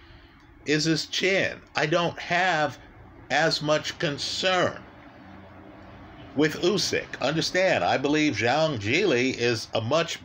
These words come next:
bigger K O threat, a much bigger threat to knock you out than Usyk.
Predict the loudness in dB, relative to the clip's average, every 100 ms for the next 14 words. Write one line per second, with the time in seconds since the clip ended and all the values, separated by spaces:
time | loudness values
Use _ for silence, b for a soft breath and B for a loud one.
0 | -2 0 2 0 0 -2 2 4 4 2
1 | 0 2 4 2 -4 -20 -20 -20 -20 B
2 | B B B -12 -4 2 4 6 4 4
3 | 2 2 0 2 2 2 0 2 2 2
4 | 4 6 4 0 -6 -20 -20 -20 -20 -20
5 | -20 -4 0 2 2 2 2 0 0 -6